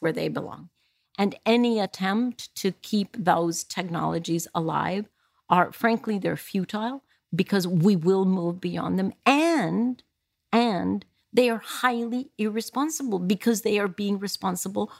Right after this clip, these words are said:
for deaths, either through health crisis or because climate change is actually causing deaths. So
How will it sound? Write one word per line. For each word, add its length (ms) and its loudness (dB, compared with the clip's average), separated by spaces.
for 420 4
deaths, 460 -4
either 420 2
through 500 -4
health 400 0
crisis 500 -6
or 360 2
because 220 -8
climate 380 -4
change 340 -4
is 140 -8
actually 320 -6
causing 440 -8
deaths. 280 -6
So 440 2